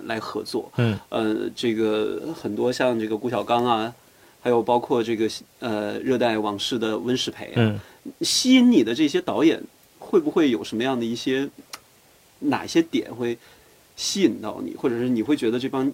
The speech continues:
Speaker 1: 年轻导演上面，身上的这些亮点又是什么呢？从你的这个工作角度来讲。
Speaker 2: 对，我觉得，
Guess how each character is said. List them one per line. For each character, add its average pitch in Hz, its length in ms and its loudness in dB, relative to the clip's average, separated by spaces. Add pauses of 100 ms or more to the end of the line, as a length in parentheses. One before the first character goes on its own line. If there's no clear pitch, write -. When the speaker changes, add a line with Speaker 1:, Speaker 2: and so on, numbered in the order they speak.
(100)
Speaker 1:
年 120 200 -2
轻 135 180 -2
导 113 120 0
演 117 120 0
上 120 160 -4
面， 120 280 0
身 135 220 0
上 131 160 -4
的 113 80 0
这 127 100 -6
些 160 80 -2
亮 165 280 -2
点 - 160 -10
又 101 140 -12
是 - 100 -16
什 - 220 -16
么 - 100 -20
呢？ - 60 -20 (320)
从 131 180 2
你 131 80 2
的 107 160 -8
这 110 100 -4
个 104 100 -6
工 104 180 -8
作 104 100 -4
角 - 180 -12
度 - 120 -16
来 - 140 -20
讲。 - 100 -20 (640)
Speaker 2:
对， 143 120 10
我 101 100 8
觉 113 140 6
得， 160 200 10